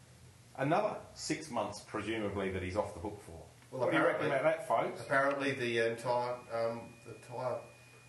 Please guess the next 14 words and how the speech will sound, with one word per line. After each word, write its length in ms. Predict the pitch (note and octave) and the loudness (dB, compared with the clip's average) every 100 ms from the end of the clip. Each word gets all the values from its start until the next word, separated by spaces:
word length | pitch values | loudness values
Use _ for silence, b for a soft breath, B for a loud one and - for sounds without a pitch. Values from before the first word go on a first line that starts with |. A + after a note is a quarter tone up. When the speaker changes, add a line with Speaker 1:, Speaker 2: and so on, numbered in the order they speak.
| - - - - - | -20 -20 -18 -16 -12
Speaker 2:
um, 120 | G#2 G#2 - - - - - - - G2+ | -12 -12 -16 -18 -18 -18 -18 -18 -16 -10
legal 300 | G#2+ F3 F3 | -4 -2 -2
team 320 | C#3 - A2 A#2 | -4 -2 -2 0
or 60 | |
whatever 380 | A2 A#2+ B2 A#2 | 0 -2 -2 -2
got 180 | A#2+ - | -4 -6
dismissed, 460 | A2+ - A#2+ - - | -10 -8 -6 -8 -8
or 160 | G2+ G2 | -10 -8
whoever 320 | A#2 A#2 B2 G#2+ | -6 -4 -4 -6
was 120 | G2+ | -8
making 360 | A2+ - A2+ F#2+ | -8 -8 -8 -10
the 60 | F#2 | -12
decisions 580 | F#2 - G2 C3+ - - | -12 -10 -10 -10 -10 -12
for 60 | - | -12